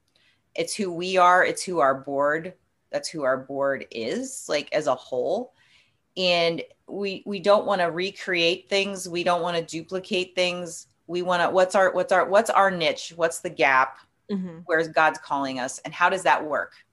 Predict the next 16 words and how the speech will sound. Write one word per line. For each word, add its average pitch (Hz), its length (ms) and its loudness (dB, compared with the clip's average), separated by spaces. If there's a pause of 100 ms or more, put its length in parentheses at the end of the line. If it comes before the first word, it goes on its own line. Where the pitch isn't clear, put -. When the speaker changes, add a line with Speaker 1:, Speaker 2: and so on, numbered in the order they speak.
(140)
Speaker 1:
It's - 100 -10
like 170 180 -4
we're 170 120 2
a 156 80 4
puzzle 175 320 0
piece 156 320 -8
in 139 60 -10
the 135 60 -6
puzzle. - 440 -6 (1040)
And, 170 360 0
and 165 280 0
again, 175 400 0
you 165 100 -2
know, 151 80 0
covid 196 400 0
hit, 147 340 0